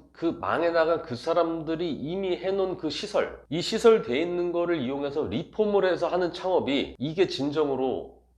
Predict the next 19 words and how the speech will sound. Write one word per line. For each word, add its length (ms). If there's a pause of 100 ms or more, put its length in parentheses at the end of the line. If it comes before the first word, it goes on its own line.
살아남을 480
수 160
있는 160
소자본 400
창업이 260
될 160
거예요. 360
과거에는 840 (320)
아이템을 460
찾고, 560
내가 320
하고 240
싶은 260
아이템을 360
찾아서 640
그것을 580
할 180
매장을 420
찾고, 560